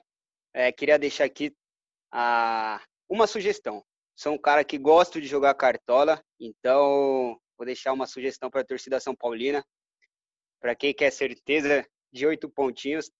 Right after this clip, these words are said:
tem que deixar o Brenner todo jogo. Deixa o Brenner lá, quietinho, é um cara baratinho,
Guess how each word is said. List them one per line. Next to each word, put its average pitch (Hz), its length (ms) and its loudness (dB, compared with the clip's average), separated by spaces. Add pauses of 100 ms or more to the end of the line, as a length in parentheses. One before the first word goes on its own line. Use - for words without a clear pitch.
(160)
tem 208 220 4
que 208 140 -12
deixar 170 300 0
o 156 60 0
Brenner 143 540 0 (180)
todo 127 280 -6
jogo. 107 400 -14 (220)
Deixa 147 220 -6
o 139 40 -10
Brenner 127 340 2
lá, 123 300 2
quietinho, 127 500 -2
é 123 40 -4
um 117 60 -8
cara 123 220 2
baratinho, 135 720 2